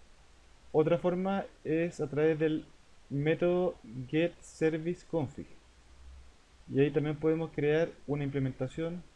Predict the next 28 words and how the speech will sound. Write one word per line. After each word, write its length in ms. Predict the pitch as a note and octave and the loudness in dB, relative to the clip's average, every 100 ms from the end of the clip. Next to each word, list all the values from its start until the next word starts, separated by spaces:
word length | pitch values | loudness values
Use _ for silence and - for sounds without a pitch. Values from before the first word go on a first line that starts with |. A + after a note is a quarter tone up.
| - - - - - - - - | -20 -20 -20 -20 -20 -20 -20 -2
para 220 | C3+ C#3 | 2 4
registrar 640 | C#3 C#3 C#3 C#3+ D3+ D#3 - - - - - - - | 2 0 -4 0 2 0 -4 -12 -20 -20 -20 -20 -4
el 120 | C3+ | -2
servicio, 480 | C#3 C#3 C#3+ F#2+ F#2+ G2 - | 0 0 0 0 -6 -12 -8
en 100 | C3 | -6
el 80 | A#2 | -2
caso 320 | - C#3 C#3 | 0 0 0
del 180 | C3+ C3 - | 0 0 -2
usuario 380 | C3 B2+ C3+ B2+ | -6 -2 0 0
dado. 180 | A#2 - - - - - - - - - - - - - - - - - | -2 -4 -14 -20 -20 -20 -20 -20 -20 -20 -20 -20 -20 -20 -20 -20 -20 -12
Bueno, 380 | C#3 D#3+ F3 F3+ - - - | 2 4 4 2 0 -8 -2
eso 160 | D#3+ | 0
es 80 | E3+ | 2
todo 260 | F#3 F3+ E3+ | 4 6 8
por 120 | F3 | 8
ahora 420 | F3 F#3+ G3+ F#3 - - - - - | 8 8 4 0 -8 -20 -20 -16 -4
y 100 | D3 | 0
nos 160 | D3+ | 2
vemos 640 | C#3+ F3 F3 F#3 F#3 - - - - - - - | 4 4 4 2 0 -4 -18 -20 -20 -20 -20 -8
en 80 | C#3 | -2
la 100 | C#3+ | 2
próxima. 540 | C#3+ - F#3 F3+ F#3+ E3+ - - - - - - - - | 2 2 0 0 -2 -6 -14 -20 -20 -20 -16 -16 -16 -8
Les 260 | C3 C#3 C#3 | 0 4 8
habla 600 | F3 F3+ F3+ F#3 F#3 E3+ - - - - - | 10 10 8 6 4 -2 -14 -20 -20 -10 0
el 160 | C#3 | 0
profesor 560 | C#3 C#3 C#3 C#3+ F3+ F3+ - - - | 2 0 0 0 0 0 -10 -16 -10
Andrés 260 | C#3+ C#3 D#3 | -6 -2 -2
Guzmán. 380 | D#3 D#3+ G2+ | -2 -2 -4